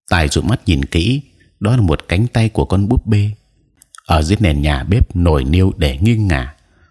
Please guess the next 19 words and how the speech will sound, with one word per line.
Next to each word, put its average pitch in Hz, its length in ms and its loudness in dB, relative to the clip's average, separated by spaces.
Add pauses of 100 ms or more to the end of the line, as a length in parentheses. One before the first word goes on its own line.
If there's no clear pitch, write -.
(240)
dưới 104 160 2
một 104 100 4
góc 101 220 -2
bếp, 127 200 2 (300)
một - 260 0
đống 95 220 0
xương 110 300 0
để 78 120 2
ngổn 69 340 -2
ngang, 92 200 0 (260)
ruồi 80 260 0
nhặng 76 220 -4 (100)
đang 82 240 -2
bay 80 160 0
đầy. 71 260 -6 (920)
Một 87 200 0
cảm 71 220 0
giác 127 320 -4
lạnh 80 140 -2